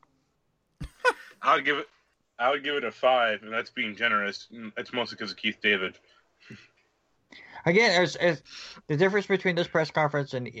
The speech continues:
Speaker 2: and E A is, I mean, both didn't show a lot, but Square Enix was to the point, quick. It was enjoyable the whole time. There was never a point where you go, "Oh my God, shut up."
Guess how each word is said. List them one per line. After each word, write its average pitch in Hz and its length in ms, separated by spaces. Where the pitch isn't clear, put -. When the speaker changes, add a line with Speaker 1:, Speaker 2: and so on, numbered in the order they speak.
Speaker 2:
and 113 220
E 123 180
A 120 340
is, 98 380
I 107 40
mean, 107 180
both 120 260
didn't 120 220
show 120 240
a 107 120
lot, 95 300
but 104 160
Square 113 260
Enix 104 340
was 95 240
to 135 100
the 131 60
point, 117 440
quick. 120 320
It 123 100
was 107 180
enjoyable 113 500
the 113 100
whole 120 160
time. 117 360
There 113 140
was 107 100
never 127 240
a 113 60
point 123 220
where 113 100
you 104 80
go, 98 180
"Oh 113 180
my 104 140
God, 104 320
shut 98 160
up." 107 200